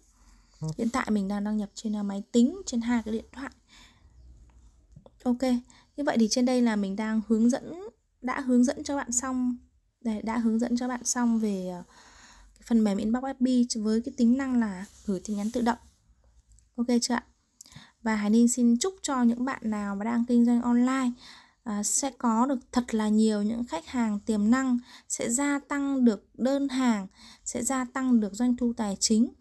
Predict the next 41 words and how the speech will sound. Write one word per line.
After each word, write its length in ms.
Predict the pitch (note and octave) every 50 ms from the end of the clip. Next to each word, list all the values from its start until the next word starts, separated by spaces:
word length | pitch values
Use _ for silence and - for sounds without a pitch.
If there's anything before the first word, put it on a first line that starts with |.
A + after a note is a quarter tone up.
| _ _ _ _ _ _ _ _ _
Và 260 | - G#3 A3 G#3+ G#3
với 160 | G#3 A3 A#3
những 120 | C4 C#4+
cái 80 | D#4 D#4 -
chiến 160 | - B3+ B3+
lược 280 | C#4+ D4+ D4 C4 B3 - _ _
bán 240 | - G#3 G#3 A3 B3+
hàng 220 | D4+ D#4 C4 A3+ G#3
hiệu 140 | G#3 - - -
quả 280 | A3 G3+ F3+ F#3 F#3+ - - - - - - _ _
cũng 240 | - B3 A#3 A#3+ B3+
như 200 | B3+ B3+ B3 B3
là 400 | A#3 A3 G#3 G3 F#3+ F#3 F#3 F#3+
những 640 | F#3+ G3 G#3+ A#3 A3 A3+ A#3+ B3+ C#4+ D#4+ F4 F4+ - - - - - - _ _ -
cái 60 | A#3
nội 180 | B3 - - A#3
dung 160 | C4 B3+ A#3+
mà 60 | A#3
Hải 80 | F#3 F#3+
Ninh 140 | G#3 G#3
sẽ 120 | - - B3
chia 280 | A#3+ - - C#4 C4+
sẻ 260 | B3+ - C4+ A#3 G3+ G3+ - -
trong 260 | - A#3+ A3+ A3 A3+
các 160 | - A#3+ A#3+ - _
khóa 140 | A#3 A3+
học 140 | A3+ A3 G#3+ F#3+
hướng 180 | G#3+ A3 A3+ A3+
dẫn 200 | - - F4+ F#4+ - - - - - - - _ _ -
thì 140 | - A3 G#3
sẽ 140 | - B3 A#3
mong 260 | B3+ C4 C4 B3+ A#3+
rằng 240 | B3 A#3+ A3 G3+ G3
những 120 | G#3+ A3+
khách 220 | - C#4+ D4 C#4+
hàng 500 | C#4+ C#4 B3 A#3+ A3 G3+ F#3+ F#3 F#3 F#3+ - -
của 100 | - G3
mình 240 | G3+ G3 F#3+ F#3
sẽ 120 | - - -
đạt 220 | - B3 A#3 -
được 80 | -